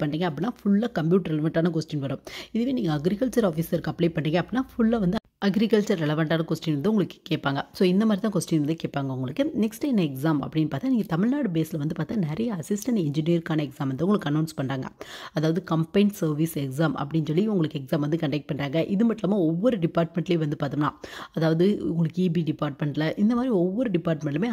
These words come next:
அசிஸ்டன்ட் இன்ஜினியருக்கான வேக்கன்சி வந்து உங்களுக்கு அனௌன்ஸ் பண்றாங்க. So அந்த மாதிரியான எக்ஸாமுக்குலாம் வந்து பார்த்தோம்னா நீங்க அப்ளை பண்ணலாம்.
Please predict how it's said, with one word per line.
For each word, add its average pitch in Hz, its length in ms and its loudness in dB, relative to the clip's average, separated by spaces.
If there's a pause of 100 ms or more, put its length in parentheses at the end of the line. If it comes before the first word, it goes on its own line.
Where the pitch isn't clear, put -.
அசிஸ்டன்ட் 208 420 0
இன்ஜினியருக்கான 165 580 0
வேக்கன்சி 160 440 -2
வந்து 156 140 0
உங்களுக்கு 175 260 0
அனௌன்ஸ் 160 240 0
பண்றாங்க. 175 400 -2
So 170 180 0
அந்த 196 160 2
மாதிரியான 220 320 2
எக்ஸாமுக்குலாம் 156 480 0
வந்து 156 160 0
பார்த்தோம்னா 156 300 0 (340)
நீங்க 170 200 2
அப்ளை 180 240 2
பண்ணலாம். 180 360 -2